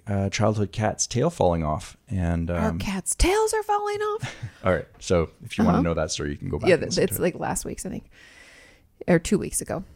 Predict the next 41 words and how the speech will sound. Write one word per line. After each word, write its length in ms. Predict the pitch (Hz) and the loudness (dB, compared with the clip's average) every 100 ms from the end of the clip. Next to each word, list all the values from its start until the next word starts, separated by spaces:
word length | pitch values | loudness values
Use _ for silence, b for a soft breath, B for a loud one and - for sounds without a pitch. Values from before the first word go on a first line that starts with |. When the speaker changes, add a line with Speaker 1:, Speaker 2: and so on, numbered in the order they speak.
| - - _ | -20 -20 _
Speaker 2:
It 140 | 214 | 6
did, 160 | 240 330 | 8 6
in 160 | 240 226 | 8 6
some 260 | 226 208 | 4 4
roundabout 400 | 185 196 208 202 | 6 4 4 4
way, 140 | 175 175 | 4 4
remind 420 | 165 170 196 214 | 4 4 4 4
me 140 | 180 | 2
of 120 | - | 0
a 40 | 175 | 2
pet 260 | - 208 - | 2 2 2
memory, 320 | 165 156 151 | 2 2 2
though. 300 | 151 123 - - | 2 0 -2 -4
Mine 340 | 185 175 226 208 | 4 6 8 6
is 140 | 180 | 4
way 160 | 170 185 | 6 6
less 180 | 247 | 6
horrifying 680 | - 196 180 - 165 175 180 | 4 4 4 4 2 2 0
and 180 | 175 170 | 2 4
is 140 | - 180 | 4 2
instead 380 | 170 - 214 196 | 2 4 4 4
one 120 | 180 | 2
of 120 | 175 | 2
my 140 | 175 | 0
embarrassing 540 | 175 160 170 180 - 208 | 2 2 4 4 2 0
childhood 460 | - 170 175 202 | 2 2 2 2
moments. 500 | 190 175 160 175 262 - | 2 2 0 -4 -6 -8
I'm 140 | 165 | -8
so 160 | 165 - | -8 -10
excited 280 | - - - | -10 -10 -10
for 80 | - | -10
this. 200 | - - B B B | -12 -12 B B B
There 140 | 208 | 4
used 260 | 208 262 - | 6 4 4
to 80 | 294 | 2
be 220 | 214 196 | 4 2
these 200 | 180 175 | 0 2
mini 280 | 185 202 240 | 4 6 4
aquarium 540 | 208 - 190 196 190 | 0 2 2 4 0
things 280 | 180 160 165 | 0 -2 -2
called 280 | - 165 165 | -2 -2 -2